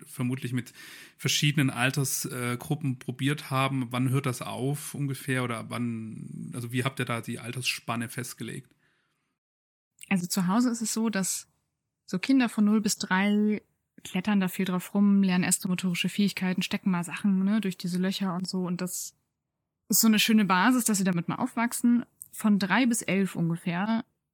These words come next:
Speaker 2: machen sie alles Mögliche. Das ist die Phase, in der sie wirklich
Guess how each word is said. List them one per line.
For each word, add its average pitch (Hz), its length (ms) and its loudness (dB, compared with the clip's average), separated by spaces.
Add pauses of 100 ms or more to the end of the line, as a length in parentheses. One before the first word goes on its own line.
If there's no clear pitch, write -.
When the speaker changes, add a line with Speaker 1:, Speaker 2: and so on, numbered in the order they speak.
(200)
Speaker 2:
machen 180 220 2
sie 175 140 -2
alles 165 200 -2
Mögliche. 165 400 -4
Das 220 160 4
ist 247 140 0
die 220 80 4
Phase, 214 380 4
in 196 80 2
der 180 180 2
sie 175 280 -2
wirklich 175 580 -4